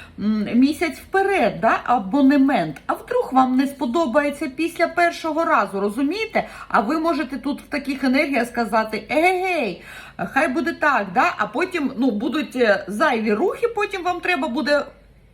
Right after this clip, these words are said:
щось робити, щоб вийти з ситуації, розумієте? Щоб повернути гроші, наприклад, ну і так далі, да? Тож цей день обережніше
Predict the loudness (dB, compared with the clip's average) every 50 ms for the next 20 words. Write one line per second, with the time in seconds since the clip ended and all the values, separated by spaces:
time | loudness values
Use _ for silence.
0 | -20 -20 -14 -8 -4 -2 -2 0 0 0 -2 -2 0 0 -2 -2 -2 -2 -4 -4
1 | -4 -6 -4 -2 0 0 0 0 -2 -4 -6 -6 -6 -8 -6 -4 0 2 2 2
2 | 2 0 -2 -4 -6 -6 -4 -6 -4 -2 -2 0 0 0 0 -2 -2 -2 -4 -10
3 | -18 -16 -12 -10 -10 -6 -4 -4 -2 -2 -2 -2 -2 -4 -4 -6 -8 -6 -4 -2
4 | 0 0 0 0 0 0 0 0 0 0 0 -2 -2 -2 -2 -4 -6 -4 -2 0
5 | 0 2 0 0 0 -2 -2 0 0 2 2 0 -2 -2 0 0 0 0 0 -6
6 | -18 -16 -8 -4 -4 -4 -4 -6 -6 -2 0 0 0 0 -4 -4 -4 -6 -6 -8
7 | -8 -8 -6 -2 0 0 0 0 0 -2 -2 -2 -2 -2 -4 -4 -4 -2 -2